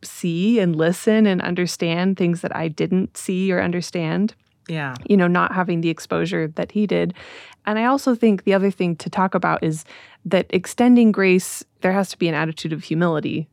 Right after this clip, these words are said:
Speaker 1: too, right? We have to all understand, we all have to extend and receive grace at different times. And that's something we do in humility and in a Christ-like way.
Speaker 2: Absolutely. When I talk about grace in these situations where we're having these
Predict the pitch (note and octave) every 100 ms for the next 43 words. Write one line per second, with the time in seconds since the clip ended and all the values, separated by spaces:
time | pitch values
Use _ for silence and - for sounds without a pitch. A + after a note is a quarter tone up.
0 | - - D#3 E3+ - _ _ _ - F3
1 | F#3 - G3+ G#3 G3+ F#3 F#3+ F3+ F#3 F#3
2 | F3+ E3 F#3 F#3+ A#3 B3 B3 G#3+ G3+ -
3 | - - - F#3 F#3 F3+ F3 E3+ F3 F3
4 | F3 F3+ E3 E3 - F3 D#3+ D#3+ F3 -
5 | E3+ D#3+ D#3+ D#3+ - - - - _ _
6 | - E3+ E3+ F3 - E3+ E3 D#3+ D#3 D#3+
7 | D#3 D3+ E3+ D#3 D#3 D3+ D3+ D3+ F#2 -
8 | _ D#3+ D#3+ - - D#3+ - - - -
9 | - B2 - _ - _ - D#3+ - E3+
10 | D#3 - C#3 C#3 - _ _ F#3+ F3 E3+
11 | G3+ G#3 G3+ D3+ E3+ E3 E3+ E3 D#3 D#3
12 | D#3 - E3 D#3+ D3+ E3 D#3+ D#3 D3+ C#3+
13 | C#3+ D3 C#3 C#3